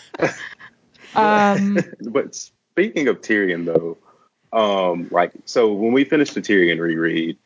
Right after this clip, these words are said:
Speaker 3: a few months ago, we were all like, "Oh, wow, this guy really fucking sucks." And, like, all throughout the reread, that's what we kept,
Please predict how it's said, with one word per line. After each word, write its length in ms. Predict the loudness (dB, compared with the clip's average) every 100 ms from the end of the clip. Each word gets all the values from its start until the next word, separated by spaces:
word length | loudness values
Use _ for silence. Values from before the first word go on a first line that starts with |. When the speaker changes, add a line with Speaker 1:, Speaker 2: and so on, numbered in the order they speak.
| _ -6
Speaker 3:
a 60 | -4
few 140 | 0
months 200 | 0 0
ago, 140 | 0
we 100 | 2
were 100 | 2
all 120 | 4 2
like, 160 | 0
"Oh, 120 | 0 2
wow, 280 | 2 2
this 140 | 0 0
guy 140 | -2
really 240 | -2 -2 -2
fucking 320 | -6 -8 -6
sucks." 540 | 0 0 0 -8 -20 -20 _ _ _
And, 100 | 0
like, 160 | 0 2
all 220 | 2 2
throughout 320 | 2 2 4
the 80 | 2
reread, 480 | 0 0 -4 -6 -4
that's 220 | -4 -2
what 80 | -2
we 80 | -2
kept, 400 | -2 -2 -2